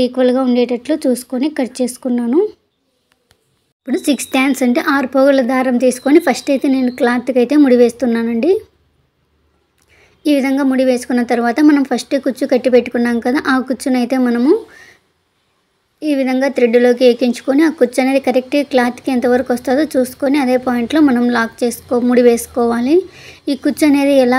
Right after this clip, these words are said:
కట్టుకోవాలో తెలియని వాళ్ళకైతే కామెంట్ బాక్స్లో అలాగే డిస్క్రిప్షన్లో లింక్ ఇస్తానండి. కావాలనుకున్న వాళ్ళు ఆ వీడియో మీద క్లిక్ చేసి వీడియో చూ-, ఆ లింక్ మీద క్లిక్ చేసి వీడియో చూడొచ్చు. ఈ విధంగా క్లాత్కి అనేది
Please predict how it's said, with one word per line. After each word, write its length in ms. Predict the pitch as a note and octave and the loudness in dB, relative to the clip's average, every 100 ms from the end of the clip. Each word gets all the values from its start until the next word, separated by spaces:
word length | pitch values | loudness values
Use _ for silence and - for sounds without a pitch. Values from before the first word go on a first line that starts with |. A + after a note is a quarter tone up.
| B3+ | -2
కట్టుకోవాలో 440 | B3+ C4 B3+ B3 B3 | -4 -2 0 2 2
తెలియని 300 | B3 B3 B3+ B3 | 2 2 0 0
వాళ్ళకైతే 520 | A#3 A#3 A#3 A3+ D4+ D#4+ | 0 0 -2 -2 -2 0
కామెంట్ 340 | A#3+ A#3+ C4+ B3 | 0 2 2 0
బాక్స్లో 340 | C4 B3+ - C#4 C4 | -2 -2 -2 0 0
అలాగే 360 | B3 A#3+ B3+ E4+ F#4+ | 0 -2 2 2 2
డిస్క్రిప్షన్లో 640 | A#3 - C4 B3+ C4 B3 C4+ | 0 -2 -2 0 -2 0 0
లింక్ 220 | B3+ A#3+ B3+ | 0 -2 -4
ఇస్తానండి. 440 | B3 B3+ A#3+ A#3+ - | -4 -4 -2 -2 0
కావాలనుకున్న 680 | C4 A#3+ B3 B3 B3 B3+ A#3+ A#3+ | 0 2 2 0 0 -2 -2 -2
వాళ్ళు 220 | A#3+ E4 G#4 - - - - D#4 | 0 0 -2 -8 -20 -20 -6 0
ఆ 40 | C4 | 2
వీడియో 240 | C#4 C4+ C4+ | 2 2 2
మీద 120 | C4 C#4 | 0 0
క్లిక్ 200 | B3+ B3 - | 0 0 2
చేసి 220 | B3 D#4 C#4+ | 0 2 0
వీడియో 220 | B3 B3 A#3+ | 4 4 4
చూ-, 180 | C4+ C#4+ C#4 | 0 -2 -2
ఆ 40 | C4 | 0
లింక్ 180 | B3+ C#4 | 0 2
మీద 120 | C4+ C4+ | 2 2
క్లిక్ 220 | B3 B3 B3+ | 0 0 -2
చేసి 220 | A#3+ D#4 C#4+ | 0 2 2
వీడియో 240 | B3 B3 A#3 | 4 2 4
చూడొచ్చు. 360 | B3 A#3 A3+ E4 - | 2 0 0 0 2
ఈ 40 | C4+ C4 | 2 0
విధంగా 320 | C4 C4+ F#4+ A4+ - _ _ _ _ _ _ _ _ _ _ _ - | 0 2 0 0 -14 _ _ _ _ _ _ _ _ _ _ _ -4
క్లాత్కి 380 | C#4+ C4 A#3+ B3+ | -2 0 -2 -2
అనేది 240 | A#3+ B3 | 0 0